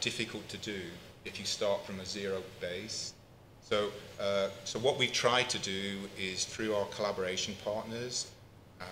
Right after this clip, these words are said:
and our relationships, is, is fill in that gap. Some of those things we consider so important that we will develop that capability,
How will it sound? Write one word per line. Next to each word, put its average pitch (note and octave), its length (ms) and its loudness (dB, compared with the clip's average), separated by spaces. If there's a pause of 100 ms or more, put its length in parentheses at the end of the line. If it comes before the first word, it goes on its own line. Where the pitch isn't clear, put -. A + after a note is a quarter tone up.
and G#2 100 -4
our F#2+ 100 0
relationships, G2 840 2
is, G#2 180 -2
is - 160 2
fill - 280 4
in B2 120 6
that A2 200 4
gap. G#2+ 280 4
Some C#3 180 6
of D3 80 6
those C#3 240 8
things B2+ 240 2
we A#2 120 4
consider G#2+ 480 2
so A2+ 380 6
important G#2+ 680 0
that G#2+ 100 -8
we G#2 140 2
will A#2+ 180 6
develop F#2+ 400 0
that F#2 160 -4
capability, F#2+ 680 -4